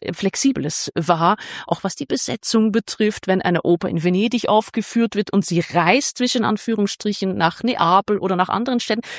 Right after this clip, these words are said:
kann es sehr, sehr gut vorkommen, dass Leute vor Ort Teile tilgen oder andere hinzufügen. Das heißt, es ist ein sehr,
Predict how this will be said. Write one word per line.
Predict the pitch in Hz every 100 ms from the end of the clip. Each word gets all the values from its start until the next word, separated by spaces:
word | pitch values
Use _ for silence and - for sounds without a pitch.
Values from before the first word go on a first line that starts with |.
| -
kann | 208
es | 226 -
sehr, | 226 302
sehr | 359 330
gut | 294 -
vorkommen, | - 226 269 269 277 269 - - - -
dass | - 202 180
Leute | 170 185 240 262 -
vor | - 247 196
Ort | 185 190 226 - - _ _
Teile | - 156 175 180 185 175 170 165 - _ _ _ _
tilgen | - 320 311 262 269 254 247 - - -
oder | 208 208 196
andere | 208 220 202
hinzufügen. | - 214 - - 311 - 247 254 240
Das | 240 208
heißt, | 226 269 -
es | 240
ist | - 247 -
ein | 214 214
sehr, | 180 220 262